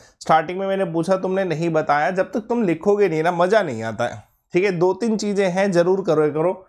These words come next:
एग्जाम का नाम लिखा करो। एमटीएस है, एमटीएस लिखो, एएलपी है, एएलपी लिखो, आरपीएफ है, आरपीएफ लिखो, जो एग्जाम है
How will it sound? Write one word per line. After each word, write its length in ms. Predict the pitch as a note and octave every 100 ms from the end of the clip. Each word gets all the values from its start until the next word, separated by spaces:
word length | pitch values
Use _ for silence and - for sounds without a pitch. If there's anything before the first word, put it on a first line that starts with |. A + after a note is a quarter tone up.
| _ _ _ -
एग्जाम 460 | E3 D#3 F#3+ A3 A3+
का 100 | A3+
नाम 240 | A3 A3+
लिखा 340 | F3+ F3+ G#3+
करो। 320 | F#3 C#3+ A2 - _ - - _ _ _ _ _ -
एमटीएस 640 | D#3+ F#3 F#3+ A#3 A#3+ A3+
है, 80 | A#3
एमटीएस 480 | G#3 G3 A3 A3+ A3
लिखो, 460 | G#3+ G#3 A3+ A#3 -
एएलपी 520 | G3+ G#3 G#3+ A3+ A3
है, 180 | A3 A3
एएलपी 540 | - F#3+ G3+ G3+ G#3
लिखो, 520 | G#3 G3+ - G#3+ A3+
आरपीएफ 760 | A3 - E3 F3 - G#3+ G#3+ F#3+
है, 80 | G#3
आरपीएफ 460 | F3+ F3 F#3 F#3
लिखो, 320 | F3+ F3 A3+ G3+
जो 320 | D3+ A3+ C4+
एग्जाम 460 | A3+ F3+ F#3 F3+
है 300 | E3+ G#3+ -